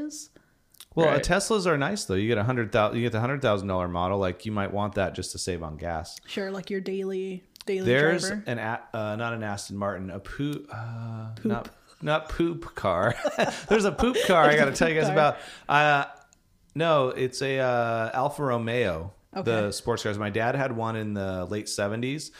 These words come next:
Speaker 2: and his model was, like, a seventy-nine. We were looking it up the other night, checking them out to remember how cool his looked. I couldn't find his exact model, but we found similar ones. He wanted,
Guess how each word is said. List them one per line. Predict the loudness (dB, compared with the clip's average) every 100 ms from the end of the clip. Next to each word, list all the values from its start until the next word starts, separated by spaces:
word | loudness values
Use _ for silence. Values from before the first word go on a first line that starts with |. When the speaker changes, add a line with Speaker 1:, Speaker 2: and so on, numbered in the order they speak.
| -20 -12
Speaker 2:
and | -6 -2
his | -2 0
model | 2 2 2
was, | 0 -2
like, | -6
a |
seventy-nine. | -4 -2 -2 -2 -2 -4 -4
We |
were | -4
looking | -6 -4 -6
it |
up | -6
the | -4
other | -4 -4
night, | -4 -6 -10 -12
checking | -6 -6 -4
them | -4
out | -4 -6
to | -6 -6
remember | -6 -6 -8 -6
how | -6 -8
cool | -6 -4 -4 -8 -14 _ -10
his | -6 -6 -4
looked. | -6 -6 -16 -20 -16
I | -12
couldn't | -6 -6 -4
find | -6 -4
his | -4 -6
exact | -6 -6 -6
model, | -8 -6 -6
but | -8
we |
found | -8 -8 -6 -8
similar | -8 -8
ones. | -8 -8
He | -6
wanted, | -4 -4 -6